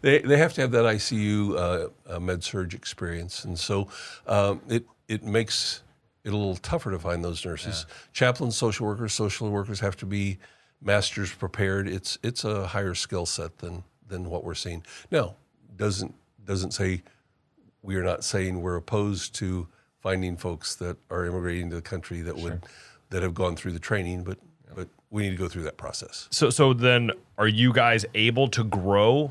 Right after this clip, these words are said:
Speaker 3: When we just talked a little bit about twenty-eight percent growth annually over the past five years,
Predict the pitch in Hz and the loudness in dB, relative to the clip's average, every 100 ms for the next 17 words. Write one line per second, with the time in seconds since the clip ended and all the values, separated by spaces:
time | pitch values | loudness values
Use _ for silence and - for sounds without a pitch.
0 | 104 104 98 98 110 98 107 110 107 101 | -6 -6 -4 0 0 0 0 0 0 0
1 | 101 95 - - - 113 104 - 113 - | 0 0 -2 -6 0 4 4 2 -2 2
2 | 117 107 98 - - _ _ _ - 117 | 4 4 0 -12 -20 _ _ _ -10 0
3 | 113 113 - 107 107 104 101 104 101 95 | 4 4 4 2 2 0 0 2 0 -2
4 | 95 110 98 - 113 95 95 120 107 92 | 0 2 2 0 4 4 6 4 4 2
5 | - | -2